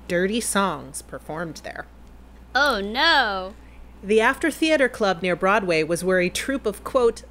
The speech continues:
Speaker 1: "liberally painted men with effeminate voices and gestures" performed behind entertainer Gladys Bentley, who was no less provocative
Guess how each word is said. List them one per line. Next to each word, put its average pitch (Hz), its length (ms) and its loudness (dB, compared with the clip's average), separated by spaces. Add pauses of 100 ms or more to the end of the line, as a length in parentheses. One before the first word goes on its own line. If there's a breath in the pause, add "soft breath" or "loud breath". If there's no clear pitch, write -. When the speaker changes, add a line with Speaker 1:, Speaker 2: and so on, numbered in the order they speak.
Speaker 1:
"liberally 294 640 2
painted 247 560 0
men 160 360 2
with 170 160 -6
effeminate 233 460 2
voices 196 560 2
and 269 180 2
gestures" 160 720 -2
performed 277 600 0
behind 202 440 -2
entertainer 202 600 -2
Gladys 151 500 0
Bentley, 156 520 -4 (280 loud breath)
who 208 100 2
was 196 180 4
no 208 200 4
less 254 240 0
provocative 175 640 0